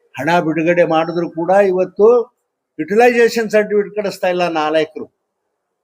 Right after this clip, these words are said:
ಯಾ-, ಹ್ಯಾಂಗ್ ಮಾಡೋದು? "ನೀವು ಎಷ್ಟು ಖರ್ಚು ಮಾಡಿದೆಪ್ಪ?" ಅಂತ ಕೇಳೋದು ಬೇಡ, ತಮ್ಮ ದುಡ್ಡನ್ನೆಲ್ಲನ ಏನೋ ಸತ್ಯಾನಾಶ ಮಾಡ್ತಾರ, ನಮ್ಮ ದುಡ್ಡನ್ನ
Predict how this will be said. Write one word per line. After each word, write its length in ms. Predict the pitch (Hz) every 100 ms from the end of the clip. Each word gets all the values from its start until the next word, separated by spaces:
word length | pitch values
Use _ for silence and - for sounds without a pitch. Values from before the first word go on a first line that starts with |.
| _ -
ಯಾ-, 180 | 170 180
ಹ್ಯಾಂಗ್ 300 | 175 208 214
ಮಾಡೋದು? 340 | 202 202 240 233 - - _ _ _ _ _ _ -
"ನೀವು 120 | 175
ಎಷ್ಟು 220 | 214 214
ಖರ್ಚು 240 | 214 214 220
ಮಾಡಿದೆಪ್ಪ?" 420 | 226 226 220 220
ಅಂತ 180 | 220 208
ಕೇಳೋದು 320 | 214 220 226
ಬೇಡ, 200 | 196 175 196 220 - _ _ _ _ _ _ _ _ _ _ _ _
ತಮ್ಮ 240 | 185 214 220
ದುಡ್ಡನ್ನೆಲ್ಲನ 680 | 220 208 214 220 220 220 226 226
ಏನೋ 280 | 214 220 214
ಸತ್ಯಾನಾಶ 580 | 202 196 220 220 202
ಮಾಡ್ತಾರ, 380 | 202 185 175 131 127 170 - _ _ -
ನಮ್ಮ 280 | 180 240 208
ದುಡ್ಡನ್ನ 300 | 233 226